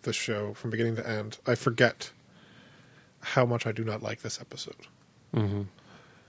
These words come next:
Speaker 1: And, uh, I see it and I'm like, "Chimera, that's the one with the woman. She's, like, killing people 'cause of the deputy, right? Is it deputy or sheriff?"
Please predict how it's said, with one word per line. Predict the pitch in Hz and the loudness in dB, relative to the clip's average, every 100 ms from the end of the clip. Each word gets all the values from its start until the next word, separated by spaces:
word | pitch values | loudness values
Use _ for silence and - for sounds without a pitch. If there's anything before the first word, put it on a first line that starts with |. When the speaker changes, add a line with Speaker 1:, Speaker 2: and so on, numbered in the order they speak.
| - _ - - _ 117 | -20 _ -20 -20 _ 0
Speaker 1:
And, | 107 107 | 0 2
uh, | 107 104 110 | 2 2 0
I | |
see | 110 - 139 | 2 8 8
it | |
and | 127 | 8
I'm | 120 | 2
like, | 113 - | 0 0
"Chimera, | 143 147 156 123 | 4 6 6 6
that's | 110 - | 2 -4
the | 139 | -2
one | 135 | 0
with | 120 | -2
the | 123 | -4
woman. | 123 131 135 135 135 | -2 0 0 0 -2
She's, | 127 131 123 131 127 | -4 -4 -4 -4 -6
like, | 120 - | -10 -12
killing | - 135 139 | -4 -2 -2
people | - 139 139 143 135 135 - | -4 -6 -6 -4 -2 -2 -2
'cause | 127 | -4
of | 123 123 135 | -4 -8 -6
the | 156 | -4
deputy, | 170 185 185 | -2 0 0
right? | 190 196 190 | 2 2 0
Is | 180 - | -4 -8
it | 156 - | -10 -4
deputy | 170 - 202 | -6 -2 0
or | 196 | 2
sheriff?" | 151 175 180 190 | 0 0 0 0